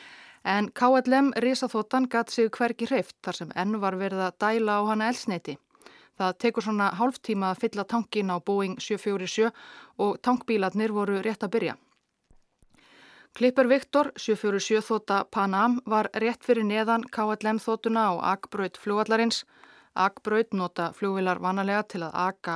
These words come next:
á og af sjálfri flugbrautinni, en þennan daginn hafði akbrautin á Los Rodeos þjónað sem auka flugvélastæði vegna þess hve margar vélar sátu þar fastar.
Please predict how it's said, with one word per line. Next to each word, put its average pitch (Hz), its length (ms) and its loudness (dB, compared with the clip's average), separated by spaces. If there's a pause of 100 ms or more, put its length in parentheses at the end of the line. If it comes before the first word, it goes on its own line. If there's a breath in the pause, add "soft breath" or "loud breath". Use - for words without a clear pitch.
á 180 80 -2
og 185 240 -2
af 202 240 2
sjálfri 190 480 -4
flugbrautinni, 226 600 2 (580 loud breath)
en 180 320 -2
þennan 214 320 -2
daginn 208 320 2
hafði 175 240 -2
akbrautin 196 640 -2
á 160 80 -4
Los 175 320 -4
Rodeos 208 540 -2 (100)
þjónað 202 480 -2
sem 165 220 -6 (100)
auka 185 480 -2
flugvélastæði 226 720 2 (380 loud breath)
vegna 208 180 -4
þess 208 160 -2
hve 208 160 -4
margar 208 400 0
vélar 190 480 -2
sátu 196 320 -6
þar 175 160 -8
fastar. - 400 -4